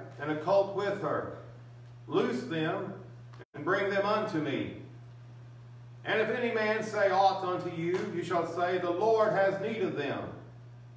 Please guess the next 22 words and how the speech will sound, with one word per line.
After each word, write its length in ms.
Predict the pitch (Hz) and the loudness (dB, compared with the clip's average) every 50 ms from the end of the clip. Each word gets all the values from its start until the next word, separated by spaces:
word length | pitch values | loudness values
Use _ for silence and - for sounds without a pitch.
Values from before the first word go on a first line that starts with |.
| - | -12
and 100 | - 131 | -10 -10
straightway 840 | - - - 220 214 208 - - 185 208 214 196 170 156 170 170 160 - - - - - | -8 -2 0 0 2 2 0 0 0 2 2 2 4 2 0 -2 -4 -6 -10 -12 -6 -2
he 80 | 160 170 | -2 0
will 160 | 165 165 160 | 0 0 -2
send 360 | - 180 185 170 160 151 135 | -2 -2 -2 0 0 -2 -2
them. 300 | 120 113 101 101 98 95 - - - - - - - - - - - - - - - - - - - - - - - - - - - - - - - - - - - | -2 -4 -4 -6 -6 -8 -12 -16 -18 -20 -20 -20 -20 -20 -20 -20 -20 -20 -20 -20 -20 -20 -20 -20 -20 -20 -20 -20 -20 -20 -20 -20 -20 -20 -20 -20 -20 -20 -18 0 4
All 220 | 175 196 214 214 | 6 6 6 6
this 220 | 226 240 233 - 226 | 6 4 4 2 2
was 180 | 196 185 - | 0 -2 -2
done 440 | - 190 208 208 190 170 170 175 165 | -2 -2 0 2 2 2 2 2 0
that 80 | 170 175 | 0 0
it 60 | 180 | 0
might 260 | 190 196 190 - 190 | 0 0 0 0 -2
be 80 | 190 - | -4 -2
fulfilled 680 | 185 180 170 - - 220 220 208 202 190 175 165 156 | -2 -2 -4 -4 -4 -2 0 2 2 2 0 2 0
which 120 | 170 - 165 | -2 -2 -2
was 140 | 160 151 | -4 -6
spoken 400 | - - 202 214 208 208 202 196 | -4 -2 0 0 0 0 -2 -2
by 160 | 196 202 196 190 | 2 2 2 2
the 80 | 190 | 2
prophet, 520 | - - 233 240 233 196 - - - - - | -2 -2 0 2 2 2 0 0 -4 -6 -6
saying, 400 | - 165 160 160 165 190 190 | -4 -2 0 0 0 0 -2